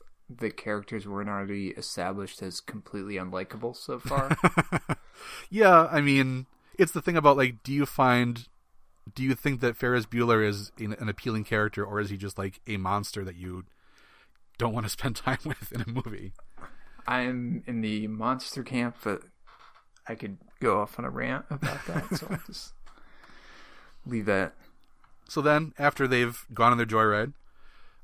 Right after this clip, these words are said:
Speaker 2: uh, they all talk about the stuff that they bought with their paycheck. May apparently collects something called gonks. They mention it in dialogue.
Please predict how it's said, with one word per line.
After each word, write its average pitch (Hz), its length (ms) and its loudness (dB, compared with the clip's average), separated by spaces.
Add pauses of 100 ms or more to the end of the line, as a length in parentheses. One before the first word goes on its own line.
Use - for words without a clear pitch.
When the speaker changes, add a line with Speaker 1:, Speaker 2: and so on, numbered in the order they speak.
Speaker 2:
uh, 110 140 0
they 117 120 2
all 120 140 6
talk 120 200 2
about 117 120 -2
the 110 80 -4
stuff 131 160 -4
that 120 80 -4
they 104 100 0
bought 104 260 0
with 95 100 -10
their 98 100 -6
paycheck. 120 540 -2 (960)
May 131 280 -4
apparently 196 400 0
collects 151 300 -2
something 147 240 -2
called 107 300 -4 (120)
gonks. - 760 -4 (140)
They 110 160 -10
mention 101 380 -4
it 95 80 -4
in 92 160 -10
dialogue. 92 500 -2